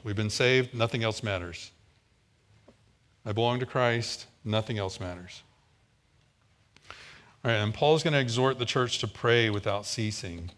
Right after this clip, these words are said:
Uh, sometimes this, we hear this, Paul said this before in some of his other letters, and you think, "Well, how can I pray without ceasing?" What, I, I go into a room and all I do is pray. I come out to eat every once in a while, or I go to the bathroom.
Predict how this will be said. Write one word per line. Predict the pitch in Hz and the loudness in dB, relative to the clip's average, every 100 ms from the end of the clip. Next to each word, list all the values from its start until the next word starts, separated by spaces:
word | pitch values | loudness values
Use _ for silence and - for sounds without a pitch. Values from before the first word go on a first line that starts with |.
| - _ - _ _ _ - | -20 _ -20 _ _ _ -10
Uh, | 113 - | -10 -6
sometimes | 143 185 208 196 180 | 4 6 6 4 4
this, | 185 - - - - _ _ - - | 0 0 -4 -6 -12 _ _ -20 -8
we | 120 120 | 0 2
hear | 151 160 | 4 4
this, | 156 156 | 2 0
Paul | - 131 | 2 2
said | 123 139 123 | 2 -2 -2
this | 123 | -2
before | - 113 120 120 127 127 | -2 -6 -2 2 2 0
in | 110 | -4
some | - 107 | -4 -2
of | 107 | -2
his | 101 98 | -2 0
other | 113 120 117 | 0 2 4
letters, | 117 117 117 - - - - _ | 4 4 0 -4 -12 -20 -20 _
and | 117 | -4
you | 117 | -2
think, | 131 113 | -2 -2
"Well, | 95 | 0
how | 139 151 | 0 0
can | 139 | 0
I | 120 | -2
pray | - 113 | -2 0
without | 104 98 98 - | 0 -2 -4 -6
ceasing?" | 98 92 87 95 | -8 -8 -10 -6
What, | 110 | -4
I, | 113 113 | -4 -6
I | 101 98 | -6 -2
go | 98 120 | 2 4
into | 131 - | 2 0
a | 120 | 0
room | 113 117 117 113 120 - | 2 2 0 -2 -4 -4
and | 104 | -2
all | 107 | 0
I | 113 | 0
do | 107 | -2
is | 101 | -4
pray. | - 117 107 107 104 - - _ | -2 0 2 0 -2 -6 -20 _
I | 113 | -8
come | 120 113 | -2 0
out | 110 | 0
to | - | -2
eat | 104 110 120 - _ _ _ _ | -2 -2 -2 -10 _ _ _ _
every | 113 107 | -4 -2
once | 104 104 107 | -2 -4 -6
in | |
a | |
while, | 101 104 101 | -2 0 0
or | 104 90 | -2 -4
I | |
go | 95 101 | -4 -4
to | |
the | 95 | -2
bathroom. | 92 98 101 92 95 | -4 -4 -6 -8 -8